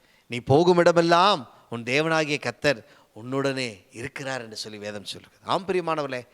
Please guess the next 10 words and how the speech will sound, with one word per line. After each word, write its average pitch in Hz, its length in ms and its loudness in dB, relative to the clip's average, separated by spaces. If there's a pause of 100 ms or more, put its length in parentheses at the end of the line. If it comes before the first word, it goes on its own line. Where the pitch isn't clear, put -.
(200)
அன்றைக்கு 123 340 0
யோசுவாவை 160 360 0
பார்த்து 151 240 -8
சொன்னவர் 139 320 -4
உங்களை 143 240 2
பார்த்து 143 240 -2
சொல்லுகிறார். 113 440 -8 (420)
இன்னைக்கு 127 500 -2
அப்படிப்பட்ட 151 500 -4
பயம், 147 400 0